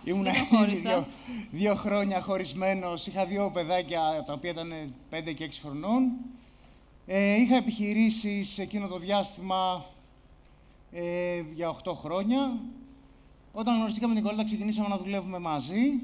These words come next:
Speaker 1: Ε, στην πορεία, ε, το γύρω στο δύο χιλιάδες δεκαπέντε αναγκαστήκαμε να φύγουμε από αυτές τις επιχειρήσεις, γιατί δεν μας άρεσε.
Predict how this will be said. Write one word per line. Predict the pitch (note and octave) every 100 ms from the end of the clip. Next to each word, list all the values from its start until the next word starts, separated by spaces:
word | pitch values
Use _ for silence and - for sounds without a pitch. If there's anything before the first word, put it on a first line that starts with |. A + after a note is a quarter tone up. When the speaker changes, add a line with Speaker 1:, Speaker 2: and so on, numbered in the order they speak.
| - - - - - - - - - - - -
Speaker 1:
Ε, | E3+
στην | E3 F#3
πορεία, | E3+ F3+ G3 G#3+ G3 E3 C3 - - - - - - - - -
ε, | D3 E3+ F3+ F3
το | D3 F3+
γύρω | D#3+ G3 F#3+
στο | F3+
δύο | F3+
χιλιάδες | F3 F#3+
δεκαπέντε | E3 E3 E3 F3+
αναγκαστήκαμε | F3+ E3+ - F3+ F3+
να | F3+ E3+
φύγουμε | D3+ G#3 G3 F3+ F3 E3 D3
από | C#3
αυτές | C#3 E3+
τις | D#3
επιχειρήσεις, | C#3+ C#3+ D#3 D#3+
γιατί | D#3
δεν | E3
μας | F3+ -
άρεσε. | D3 C3+ - C3+ C3+